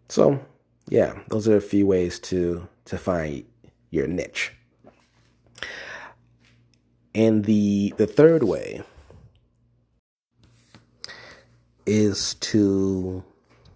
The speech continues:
the third thing you need to do. So the first two is you need capital, you need a niche. The third thing you need is to be different.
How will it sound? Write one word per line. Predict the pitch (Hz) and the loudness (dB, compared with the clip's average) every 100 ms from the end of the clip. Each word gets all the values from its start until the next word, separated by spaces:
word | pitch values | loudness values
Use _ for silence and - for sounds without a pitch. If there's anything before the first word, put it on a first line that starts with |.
| - _ _ _ _ _ _ _ _ _ _ - - - - - _ _ - | -20 _ _ _ _ _ _ _ _ _ _ -16 -16 -20 -20 -20 _ _ -4
the | 101 | 0
third | - 147 151 151 | 4 4 4 2
thing | 127 113 | 0 2
you | 104 104 | 0 -2
need | 98 92 95 95 - | -2 -4 -6 -6 -8
to | 82 | -12
do. | 82 76 71 | -10 -10 -10
So | - 90 | -6 -4
the | 87 | -6
first | - 123 147 - | 0 2 2 -2
two | - 101 92 | -2 0 0
is | 85 85 80 | 0 -4 -8
you | 87 | -4
need | 107 117 | -4 -4
capital, | 95 85 - 82 80 80 _ - - - _ _ | -6 -4 -6 -8 -10 -14 _ -20 -20 -20 _ _
you | 90 | -6
need | 90 98 107 | -2 2 4
a | 104 | 4
niche. | 98 82 78 - - - - - _ _ _ | 2 -4 -8 -12 -10 -12 -16 -20 _ _ _
The | 95 | -8
third | 90 - 139 143 139 | -8 2 4 4 2
thing | 101 92 | -2 -2
you | 85 87 | -4 -4
need | 87 85 87 87 - _ _ _ _ _ _ _ _ _ - | -6 -6 -6 -8 -10 _ _ _ _ _ _ _ _ _ -4
is | 101 - | -2 -2
to | - 90 85 82 - _ _ | -6 -4 -4 -8 -12 _ _
be | 95 85 | -8 -6
different. | 80 - - - | -6 -6 -8 -8